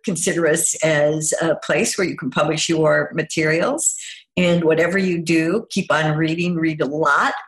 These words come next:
read all sorts of different kinds of things so that you can come to the table and, and no matter what it is, what kind of decision you're making, that it's an informed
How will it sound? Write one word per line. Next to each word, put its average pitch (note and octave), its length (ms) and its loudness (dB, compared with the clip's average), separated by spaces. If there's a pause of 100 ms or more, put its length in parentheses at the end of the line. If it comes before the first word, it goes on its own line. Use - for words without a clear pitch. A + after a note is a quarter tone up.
read D#3 260 0
all B2 180 4
sorts - 420 -2
of E3 180 2 (320)
different G3+ 300 0
kinds F#3 320 0
of F#3 120 -4
things A#3+ 480 2
so F3+ 280 2
that D#3+ 200 0
you E3+ 160 -2
can - 140 -6
come F3 240 0
to F#3 80 0
the - 220 -6
table E3+ 400 0 (100)
and, C#3 260 -2 (160)
and E3+ 80 0
no E3+ 80 2
matter E3 320 2
what G#3 160 4
it G#3 140 2
is, D#3 240 -2
what F3 160 -4
kind F#3 200 0
of E3 80 -4
decision E3 400 -2
you're D#3+ 100 -2
making, D#3 380 -2
that D3 120 0
it's - 240 -4
an - 20 -2
informed D3+ 800 0